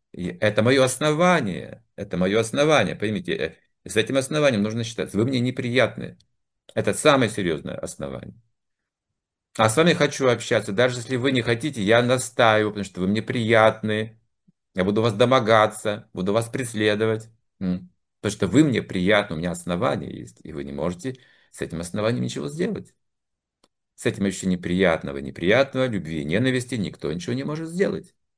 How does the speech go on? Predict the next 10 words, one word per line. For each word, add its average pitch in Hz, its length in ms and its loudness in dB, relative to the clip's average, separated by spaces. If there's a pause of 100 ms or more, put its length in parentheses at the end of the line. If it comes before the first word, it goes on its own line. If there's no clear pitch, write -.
(300)
М. 87 280 -12 (2000)
Как 123 200 6
же 110 60 0
это 110 140 -2
все - 140 -4
контролировать? 120 640 2 (340)
Вот, 95 220 0
для 104 140 4
этого 127 220 -2
нужен 107 520 -6